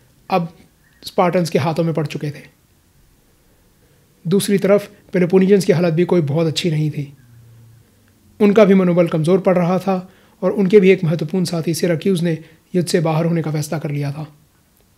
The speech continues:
पेलोपोनेशियंस की किस्मत अच्छी थी कि फार्नाबेजस उनके थके हारे सैनिकों का मनोबल बरकरार रखने में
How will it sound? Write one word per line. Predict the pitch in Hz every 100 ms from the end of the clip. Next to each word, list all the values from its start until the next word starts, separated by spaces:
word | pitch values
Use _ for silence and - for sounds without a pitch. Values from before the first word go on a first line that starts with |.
| _ _ _ _
पेलोपोनेशियंस | 185 175 190 196 220 208
की |
किस्मत | 196 185 185 -
अच्छी | 170 - 202
थी | 208 202 - _ -
कि | 170
फार्नाबेजस | - 175 175 180 180 202 196 - - 208
उनके | 175 180
थके | - 170 190
हारे | 165 175 170 165 - _ _ _ _
सैनिकों | 196 180 180 185
का | 175
मनोबल | 160 165 170
बरकरार | 156 151 160 165
रखने | 196 196 208
में | 202 202